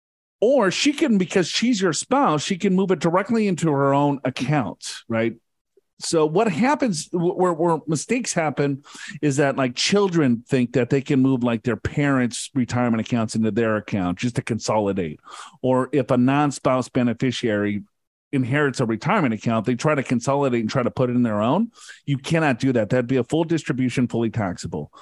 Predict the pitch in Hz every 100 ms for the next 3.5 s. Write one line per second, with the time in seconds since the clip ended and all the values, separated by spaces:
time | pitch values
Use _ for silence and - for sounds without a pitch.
0 | - - - - 160 190 208 165 147 139
1 | 131 120 123 127 123 123 113 123 101 117
2 | 113 247 202 131 131 127 120 127 131 120
3 | 131 120 104 85 -